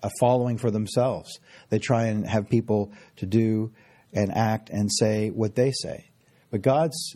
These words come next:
sent men, God's sent ministers, they're pointing to the master, <laughs> the Lord Jesus Christ. He is the master. We are preaching his teaching here. And with all due respect to Calvin,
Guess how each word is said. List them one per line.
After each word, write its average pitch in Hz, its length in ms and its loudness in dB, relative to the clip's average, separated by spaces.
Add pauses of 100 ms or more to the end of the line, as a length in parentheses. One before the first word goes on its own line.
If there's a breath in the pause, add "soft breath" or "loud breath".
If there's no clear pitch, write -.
(120)
sent 160 240 0
men, 101 420 -4
God's 117 340 0
sent 139 180 0
ministers, 107 600 -4
they're 117 100 2
pointing 117 640 -2
to 104 320 -2
the 110 320 2
master, 95 560 -6 (180)
<laughs> - 200 -20
the - 1080 -6
Lord 104 220 0
Jesus 95 320 -8
Christ. 104 340 -2 (160)
He 165 240 2
is 113 260 -4
the 98 200 -2
master. 92 520 -8 (720 soft breath)
We 127 220 2
are 120 120 0
preaching 120 520 0
his 151 400 0 (460)
teaching 92 360 -2
here. 80 320 -10 (760 soft breath)
And 110 200 0
with 110 160 0
all 120 160 4
due 120 140 0
respect 120 640 0
to 98 280 0 (240)
Calvin, 110 540 0